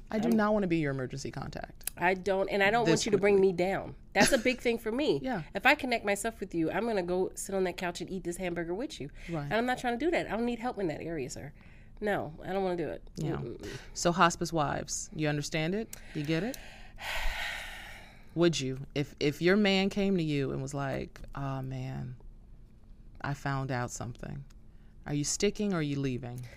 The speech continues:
Speaker 2: The reason why I would stick with him is because his mindset is, I, "You're gonna stick with me, but I'm gonna take care of you because you stuck with me."
Speaker 1: Mm.
Speaker 2: We've already had this conversation.
Speaker 1: Awesome.
Speaker 2: His conversation is very much so, "If you and I move forward,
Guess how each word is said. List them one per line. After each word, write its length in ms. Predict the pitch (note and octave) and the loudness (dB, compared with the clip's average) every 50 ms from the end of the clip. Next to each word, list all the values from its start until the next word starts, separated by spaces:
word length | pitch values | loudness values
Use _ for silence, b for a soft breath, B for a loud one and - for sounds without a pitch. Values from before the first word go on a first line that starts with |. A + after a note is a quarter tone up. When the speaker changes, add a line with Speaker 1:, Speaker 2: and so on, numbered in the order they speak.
| B B B B B B B A3+ | B B B B B B B 2
Speaker 2:
The 60 | G#3+ | 2
reason 400 | A#3+ C#4 D4+ D4+ E4+ D#4+ C#4+ A#3+ | 4 4 4 4 4 2 2 2
why 180 | A3 G#3 G#3 | 2 2 2
I 60 | G#3 G#3 | 2 2
would 140 | F#3+ F3+ | 2 0
stick 280 | - - - F#3 F3 - | 0 -2 -2 -4 -4 -4
with 120 | F#3 F#3 - | -6 -4 -2
him 180 | F#3 F#3+ F#3 | 0 0 0
is 160 | E3 D#3 E3 E3 | 0 0 -2 -2
because 560 | D#3+ E3 E3 - - F3 E3 D#3+ D3+ D3 - - | -4 -4 -4 -4 -4 -2 -2 -2 -2 -4 -6 -8
his 240 | D3+ C3+ F#3+ F#3+ F#3 | -6 -4 -4 -2 0
mindset 640 | F3+ E3 E3 D#3+ E3 E3+ F3 E3+ - - F3+ F3 E3+ - - | 2 2 2 2 0 -2 -2 -2 -4 -4 -2 -2 -4 -4 -4
is, 460 | D#3+ E3 D#3+ D#3+ D#3+ D#3+ - - - - - - - | -4 -2 -2 -2 -2 -2 -4 -6 -6 -10 -14 -8 -4
I, 100 | D#3 D#3+ | -4 -2
"You're 220 | D#3+ F3 G#3 A3+ | -2 0 0 0
gonna 160 | A3+ A#3 A3 | 2 2 0
stick 320 | G3 - - - G3 G3+ - | 0 0 0 -2 -2 -2 -2
with 140 | G#3+ - G3+ | -4 -2 0
me, 260 | G3+ G3 G3 G3 - | 0 0 0 -2 -4
but 160 | - E3+ C3 | -4 -6 -4
I'm 180 | A#2+ D3 E3+ E3 | -4 -2 -2 -2
gonna 160 | E3+ D3+ C#3 | -2 -4 -6
take 220 | - - C3 - | -6 -6 -8 -8
care 220 | - - D3+ D3 C#3+ | -8 -6 -6 -6 -6
of 80 | C#3 | -6
you 220 | C#3 C3+ C#3 C#3+ - | -6 -8 -8 -8 -10
because 340 | - C3+ - - D3 C3 - | -10 -12 -8 -6 -6 -6 -6
you 60 | C3 | -8
stuck 340 | - - - A2+ - - - | -12 -10 -10 -12 -12 -12 -14
with 140 | - - - | -16 -16 -16
me." 160 | - - - - - - | -16 -16 -16 -16 -10 -6
Speaker 1:
Mm. 400 | F3 F3+ F3+ F3+ F3+ F3+ E3+ E3 | -4 -2 0 0 0 0 0 2
Speaker 2:
We've 160 | E3 A3 A3 A3+ | 2 4 6 6
already 300 | G#3+ G#3 F#3+ F3 E3+ E3 | 6 6 6 4 2 2
had 180 | E3 D#3 D3+ | 2 0 -2
this 140 | C#3 D3+ - | -2 -4 -10
conversation. 580 | - - - - - - - - - - - - | -10 -12 -12 -10 -10 -10 -10 -12 -10 -8 -6 -6
Speaker 1:
Awesome. 320 | C#3+ C#3 C#3 - - C#3 C3 B B B B - | -4 -6 -8 -10 -10 -12 -14 B B B B -2
Speaker 2:
His 200 | - A3 G3+ G#3 | 0 0 0 2
conversation 600 | - G3+ F#3 F3+ F3 - F#3 E3+ E3+ - F3 D#3+ | 2 0 0 0 0 -2 -2 -2 -2 -2 -4 -4
is 80 | D#3 | -2
very 220 | D#3 F3 F3 E3+ E3 | 0 0 2 2 2
much 280 | E3 D#3+ D3+ - - | 2 0 0 -2 -4
so, 220 | - - D#3+ D3 D3 | -4 -4 -2 -4 -4
"If 100 | D3+ - | -4 -2
you 160 | G3 G#3+ A3+ | -2 0 0
and 80 | G#3+ | 2
I 160 | G3+ F#3 F3 E3 | 2 2 2 2
move 240 | E3 E3+ E3 D#3+ | 2 2 0 -2
forward, 520 | - - - E3 C#3+ C#3+ C#3+ C#3 C3+ - | -4 -4 -4 -2 -2 -2 -2 -4 -4 -6